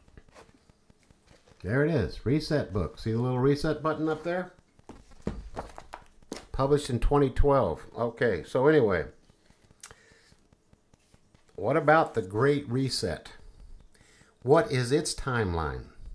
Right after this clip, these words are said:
In twenty sixteen, at the World Economic Forum, abbreviated W E F, in Davos, Switzerland, the concept of the Fourth Industrial Revolution was introduced, and its abbreviation was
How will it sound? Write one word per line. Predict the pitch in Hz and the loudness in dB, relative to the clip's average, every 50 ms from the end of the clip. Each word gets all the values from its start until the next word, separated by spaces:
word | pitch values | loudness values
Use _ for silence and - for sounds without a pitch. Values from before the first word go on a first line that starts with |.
| - - - - - - - - | -20 -20 -20 -20 -20 -20 -10 -6
In | 131 123 117 | -4 -2 0
twenty | - - 202 214 226 233 233 | 2 6 8 8 8 8 6
sixteen, | 220 - - - 175 175 - - - - - 160 113 95 98 98 98 | 2 2 0 -2 -2 -4 -6 -10 -8 -4 -2 0 0 0 0 -2 -2
at | - 113 110 - - | -2 -2 -4 -2 -4
the | 104 | -6
World | 92 98 101 113 127 147 160 170 175 180 165 - - | -6 -4 -2 0 4 4 4 4 4 0 -2 -4 -4
Economic | 127 131 131 - 147 139 135 127 127 127 131 131 127 - | -6 -4 -4 -2 -2 -2 -2 -2 -2 -2 -2 -4 -6 -8
Forum, | - - - - 139 120 95 80 78 78 90 104 107 - _ _ - - - _ _ _ _ _ _ - | -14 -10 -6 -2 0 0 2 2 0 0 -2 -4 -8 -12 _ _ -20 -20 -20 _ _ _ _ _ _ -12
abbreviated | 87 95 113 120 120 120 120 117 113 113 113 113 110 104 - - - - - 76 | -6 -4 -2 0 0 0 0 2 2 2 2 0 -2 -2 -4 -10 -18 -18 -10 -4
W | 80 101 113 123 131 139 - | -2 0 0 0 0 -2 -4
E | - 139 143 151 - | -2 -2 -2 -2 -2
F, | - 117 95 92 101 - - - - - - _ _ _ | -2 -2 -2 -2 -4 -6 -8 -14 -18 -20 -20 _ _ _
in | - 117 113 113 110 95 | -2 0 0 0 0 2
Davos, | 113 123 143 156 156 156 156 156 156 - | 2 2 4 4 4 2 2 2 0 -4
Switzerland, | - - 139 117 - - 90 85 85 92 92 95 | -2 0 0 0 0 -2 -4 -2 -2 0 0 -2
the | 92 | -4
concept | - - - 151 165 165 151 - - 147 147 - - | -6 -4 -2 -2 -2 -2 -2 0 0 0 0 0 -2
of | - 117 110 95 | -4 -4 -4 -4
the | 95 101 92 | -4 -6 -6
Fourth | - - - - 135 147 151 156 156 156 - - - | -6 -8 -6 -2 0 2 2 2 0 -4 -8 -10 -6
Industrial | 107 101 95 92 85 110 117 120 120 - - - 127 127 123 120 113 107 | -6 -4 -4 -2 -2 -2 -2 -2 -4 -8 -14 -12 -8 -6 -4 -2 -2 0
Revolution | 101 104 110 101 104 98 101 117 131 127 - - 78 76 76 - - - - - - - - _ | 0 0 -2 -2 -2 -2 -2 -2 -2 -4 -6 -6 -8 -8 -8 -10 -14 -20 -20 -20 -20 -20 -18 _
was | - 101 101 98 90 | -6 -4 -4 -4 -4
introduced, | - 131 123 - 139 123 113 123 131 123 104 - - - | -4 -6 -6 -4 -4 -4 -4 -2 -2 -2 -2 -4 -6 -6
and | - 113 113 | -4 -2 -2
its | 123 117 - - | -2 -2 -4 -4
abbreviation | 113 95 101 120 139 151 147 143 139 135 135 147 151 147 - 107 101 98 | -6 -4 -2 0 0 0 0 0 0 0 2 2 0 0 -2 -4 -4 -2
was | 87 87 85 82 78 76 - | -2 -2 -2 -4 -4 -6 -10